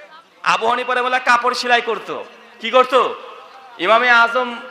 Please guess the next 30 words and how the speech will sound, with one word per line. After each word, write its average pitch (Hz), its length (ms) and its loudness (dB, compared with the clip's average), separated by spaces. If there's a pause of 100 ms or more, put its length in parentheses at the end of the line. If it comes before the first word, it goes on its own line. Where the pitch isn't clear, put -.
(180)
বলে 233 220 2
দাবি 226 280 2
করা 247 240 2
হয়, 226 260 4 (160)
আবু 208 220 0
হানিফা 240 300 -2
রাহিমাহুল্লাহ, 233 680 2 (140)
তিনি 240 160 -8
কি 262 140 -2
করতেন? 269 460 2 (520)
তিনি 269 160 0
কাপড় 277 400 2
সেলাই 285 420 2
করতেন। 277 520 2 (880)
এই 226 100 6
উম্মতের 277 400 2
মধ্যে 277 180 2
সর্বশ্রেষ্ঠ 269 720 2
ব্যক্তি 277 280 4
আবু 269 220 4
বকর 277 180 2
রাদিয়াল্লাহু 277 340 0
তাআলা 277 200 4
আনহু, 269 380 -2 (320)
তিনি 262 160 -4
কি 277 140 -6
করতেন? 277 500 4 (880)
তিনিও 294 320 4
ব্যবসা 294 380 2
করতেন, 311 480 4